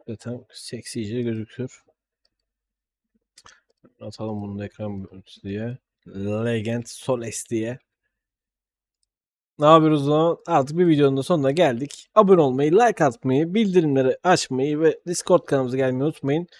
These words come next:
Bu videolar önceden katıla yayınlanıyor. Yani önceden videoyu izleyebiliyorsunuz özel kişilerle birlikte.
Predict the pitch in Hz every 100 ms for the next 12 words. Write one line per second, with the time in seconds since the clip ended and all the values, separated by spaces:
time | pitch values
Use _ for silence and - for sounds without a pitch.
0 | _ - 190 208 185 143 147 180 151 117
1 | 107 147 143 175 170 156 160 156 160 156
2 | 156 165 _ _ - 160 139 131 185 170
3 | 110 104 104 _ _ _ _ _ - 170
4 | 139 135 143 151 160 160 170 160 160 165
5 | - 135 131 135 - - 135 131 135 127
6 | - 156